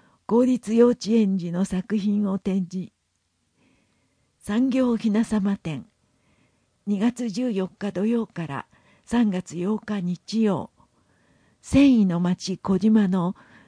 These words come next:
旧業種二十三社の産業お雛様と、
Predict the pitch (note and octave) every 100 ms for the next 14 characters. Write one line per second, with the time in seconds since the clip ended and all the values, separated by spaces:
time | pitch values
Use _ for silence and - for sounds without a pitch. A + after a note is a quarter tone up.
0 | _ - B3+ B3+ G3+ A#3 G3 D#3+ - D#3
1 | - - A#3+ F#3+ G3 F3+ A#3 B3 G3 E3
2 | C#3 G2 - - _ _ - F3 A3+ A#3
3 | A#3 A3 A3 G#3 G#3 - F3+ F3+ - F3
4 | D#3